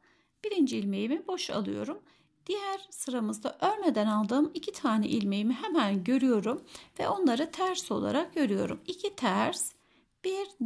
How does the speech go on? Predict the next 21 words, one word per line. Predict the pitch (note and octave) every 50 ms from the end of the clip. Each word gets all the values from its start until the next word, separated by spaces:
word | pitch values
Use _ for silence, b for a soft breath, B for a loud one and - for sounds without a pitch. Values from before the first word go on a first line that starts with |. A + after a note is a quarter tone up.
| A3 G3+ G3
düz. | A#3+ G#3+ - - - - - - - - _ _ _ _ _ _ _ _ _ _ _ _ -
Diğer | - F4+ D4 A#3+ A3 -
tarafta | - G#3 F3 F#3 - - G#3+ F#3
bakın | F#3 G3+ - G#3 G3+ G3+
düz | B3+ A3 G#3
örmüştüm. | G#3+ G#3 G3 F3+ G3 - - - A4 G4 E4
Burada | C#4+ B3+ G3+ A#3 A3+ A#3
ters | A#3+ A#3+ B3 B3 - -
görünüyor | - C4 C4+ C4 C4+ D4 - -
ama | F4 D#4 B3+ - - - B B B B B B B B _ -
yine | D4+ B3+ G#3 G3 F3
de | A3+ A3+ G#3
bunu | G#3+ G3 G#3 -
da | A#3 C#4+ F#4+ -
düze | C#4 A#3 - B3 B3+
çeviriyorum. | - - D#4 D4+ D4 D4+ C#4 B3+ G#3+ F#3 E3+ E3+ F3 - B B B B B B B B B -
İki | E4+ - - G#4
tane | - - D4+ A3 G#3+ G3+ G3 G3 G3 G3
ters | - A3+ G#3+ G#3+ B3 D4 D4 - - -
örmeden | - A3 A3 G#3 F#3+ G3 G#3 - B3+ C4+
aldıklarım | C#4+ C#4 C#4 C#4+ C4 C#4+ C#4 - - D4 C#4+ C4+ C#4+ C#4+ D#4 D#4+